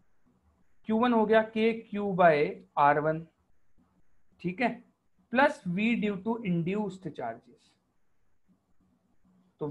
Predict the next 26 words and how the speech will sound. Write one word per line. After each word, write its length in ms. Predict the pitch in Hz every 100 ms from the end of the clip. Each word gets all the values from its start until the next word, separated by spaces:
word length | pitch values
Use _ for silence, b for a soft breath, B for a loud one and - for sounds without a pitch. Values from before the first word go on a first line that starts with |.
| 147
V 100 | 220 285
due 180 | 240 240 240
to 100 | 254
induced 520 | 226 196 190 233 220 -
charges 520 | 160 135 143 143 277 - _ _ _ _ _ _ _ _ _ _ _ _ _ -
हो 80 |
जाएगा 300 | 147 165 170 175
equal 400 | 151 - 151 139
to 120 | 147 208 - _ _ _ _ _ _ _
K 140 | 175 185
क्यू 220 | 185 269
by 180 | 226 208 170
R 280 | 156 135 156 220 _ 151
minus 400 | 151 156 170 185
K 180 | - 139
क्यू 220 | 127 - 131
by 220 | 131 143 214 302 - -
आर 140 | -
वन। 200 | - - _ _ _ _ _ _ _ _ _ _ _ _ _ - - _ _ _ -
ठीक 180 | 143 175
है, 120 | 220 185 - _ _ _ _ -
जो 80 | 151
वीएमसी 360 | 190 214 247
के 100 | 247
students 520 | 254 233 233 233 226
हैं 160 | 226 285